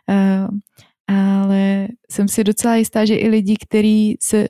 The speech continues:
dostali do tohohle bodu, tak, eh, popisujou to, že ani tam to nikdy nehlou-, nekončí, jenom možná tam je to plný uvědomění toho, že ta hloubka nikdy nekončí, že můžeš jít vždycky dál a objevovat ještě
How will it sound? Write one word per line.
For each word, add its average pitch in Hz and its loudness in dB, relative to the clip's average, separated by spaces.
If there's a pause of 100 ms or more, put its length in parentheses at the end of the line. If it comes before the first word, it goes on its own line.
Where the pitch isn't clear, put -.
dostali 220 0
do 202 -10
tohohle 214 2
bodu, 196 0
tak, 196 -4 (180)
eh, 196 0 (320)
popisujou 208 2
to, 208 0
že 208 2
ani 214 4
tam 208 0
to 220 -2
nikdy 214 2
nehlou-, 214 2
nekončí, 214 2
jenom 196 2
možná 208 2
tam 214 0
je 220 2
to 220 -2
plný 233 2
uvědomění 208 2
toho, 190 0
že 190 0
ta 190 -4
hloubka 196 0
nikdy 202 2
nekončí, 196 -2 (400)
že 214 2
můžeš 208 2
jít 202 -2
vždycky 202 -2
dál 196 0
a - -4
objevovat 202 -2
ještě 202 -4